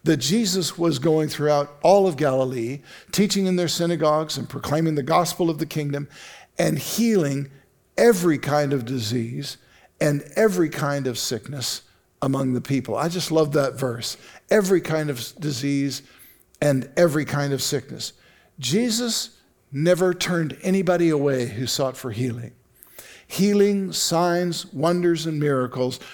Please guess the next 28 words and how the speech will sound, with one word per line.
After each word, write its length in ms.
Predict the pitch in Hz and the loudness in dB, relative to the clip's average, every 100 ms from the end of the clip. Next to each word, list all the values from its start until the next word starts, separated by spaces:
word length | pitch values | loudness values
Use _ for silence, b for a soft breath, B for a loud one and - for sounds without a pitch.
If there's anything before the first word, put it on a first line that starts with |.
| B - | B 0
were 200 | 143 139 | 0 4
all 300 | 156 190 196 | 8 8 6
part 380 | - 180 175 | 2 4 4
of 80 | 165 | 4
his 240 | 156 156 127 | 2 2 0
ministry, 720 | 151 143 131 - 127 131 143 B - | 0 0 -4 -4 -4 -6 -8 B -6
and 140 | 147 | -2
he 240 | 135 156 - | 2 2 2
literally 500 | 160 165 160 135 156 | 2 2 2 0 0
became 460 | 160 - 151 160 | -2 -2 -2 0
known 320 | 165 214 220 | 2 2 2
for 160 | 165 127 | 0 -4
this. 240 | 117 107 | -4 -6
This 160 | 120 101 | -8 -6
is 140 | 143 | -6
why 240 | 120 156 165 | 0 2 2
he 60 | |
would 120 | 170 165 | 2 2
have 200 | 156 165 | 0 -2
the 80 | |
crowds. 600 | 170 165 190 175 127 - - B B - | -4 -2 0 0 -4 -10 -12 B B -2
He 140 | 147 | 2
was 260 | 160 156 131 | 4 2 2
known 360 | 170 202 208 | 2 2 0
to 140 | - 151 | -2 -2
such 380 | - 190 185 | 0 0 -2
an 80 | 185 | -4
extent 480 | 180 165 - 143 131 | -4 -4 -2 -2 -4